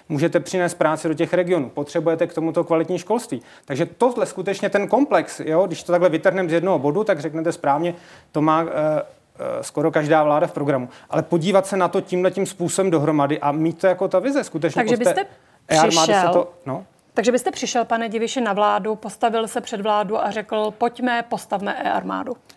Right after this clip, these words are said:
Speaker 1: No, zrovna v téhle oblasti, jak, jak jsem to říkal, zrovna včera někde, eh, to i, myslím, zaznělo, eh, v nějakém tom projevu pana premiéra, nebo s někým jsem se o tom bavil,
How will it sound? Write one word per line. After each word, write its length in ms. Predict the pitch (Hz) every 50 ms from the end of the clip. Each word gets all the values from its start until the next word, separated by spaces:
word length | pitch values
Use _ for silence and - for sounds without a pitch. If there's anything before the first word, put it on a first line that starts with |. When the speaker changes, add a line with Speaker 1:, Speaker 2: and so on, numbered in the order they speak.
| _ - -
Speaker 1:
No, 140 | 165 175 170 - - - -
zrovna 300 | - 139 139 151 180 208
v 60 | 202
téhle 220 | - 214 233 262 -
oblasti, 600 | 135 127 143 151 147 - - 180 202 233 254 - -
jak, 180 | 165 151 -
jak 180 | - 156 147 -
jsem 360 | - - - - - 175 175
to 100 | 175 185
říkal, 460 | 143 151 147 - 156 156 165 190 196
zrovna 220 | 175 175 180 180 170
včera 420 | - - 165 156 165 170 175 180
někde, 560 | 180 175 170 143 156 170 180 180 185 180 180 175
eh, 260 | - - - - 151 156 151 151 151 156 156 156 151
to 180 | - 165 - 175
i, 200 | 170 170 170 151
myslím, 340 | 139 151 160 - - 185 180
zaznělo, 460 | 139 147 135 143 151 156 160 165 175 170 - - - - _ - - 151 147 147 147
eh, 40 |
v 40 | 143
nějakém 340 | 151 147 139 143 - 165 165
tom 160 | 160 175 170
projevu 440 | - 160 156 156 156 156 165 165 165
pana 280 | 160 160 151 165 165 156
premiéra, 600 | - 147 139 143 147 151 156 160 170 170 175 170
nebo 400 | 165 160 165 165 - - - - 165 147
s 40 | -
někým 220 | 147 - 165 156
jsem 120 | 139 165 139
se 80 | 165
o 40 | 160
tom 120 | 160 180
bavil, 360 | 170 147 139 135 139 151 185